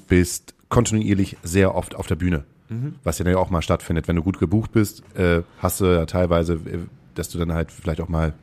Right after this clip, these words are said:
Speaker 1: sieben, se-, acht Tage hintereinander auf der Bühne stehst. Mal größer, mal kleiner,
Speaker 2: Mhm.
Speaker 1: whatever. Merkst du denn, dass, dass Teile von Bats auf einmal dann zu Jan werden?
Speaker 2: Das habe ich vor Corona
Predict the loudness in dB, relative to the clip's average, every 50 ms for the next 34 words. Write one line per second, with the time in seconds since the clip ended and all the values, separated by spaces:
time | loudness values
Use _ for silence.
0 | -14 -8 -4 -2 0 0 -2 -4 -6 -12 -4 -2 -2 -2 -2 -4 -6 -8 -8 -8
1 | -4 -2 0 0 2 2 0 0 0 0 0 0 0 -2 -4 -4 -4 -4 -4 -4
2 | -6 -6 -6 -8 -8 -8 -12 _ _ _ -2 -2 2 2 2 2 2 0 -2 -2
3 | -4 -6 -6 -2 0 2 2 4 4 2 2 0 0 -2 -2 -2 -2 -2 -2 -4
4 | -4 -8 -14 -20 -20 -20 -20 -20 -20 -12 -4 0 0 0 0 0 0 2 2 2
5 | 0 0 -2 -4 -8 -14 -20 -20 -20 _ -20 -2 0 0 0 0 -2 -2 0 2
6 | 2 2 2 0 -2 -2 0 0 0 0 0 -2 -6 -10 -12 -16 -18 -6 0 0
7 | 2 4 4 4 4 4 2 0 0 -2 -4 -6 _ _ -20 -20 -16 -10 -4 -2
8 | -2 0 0 0 0 2 0 0 2 2 2 0 2 0 0 -2 -4 -4 -8 -12
9 | _ _ -8 -8 -8 -8 -12 -16 -18 _ _ _ -14 -10 -6 -4 -4 -4 -6 -4
10 | 0 0 2 2 0 -4 -6 -6 -4 -4 -2 -2 -2 -2 -2 -2 -2 -4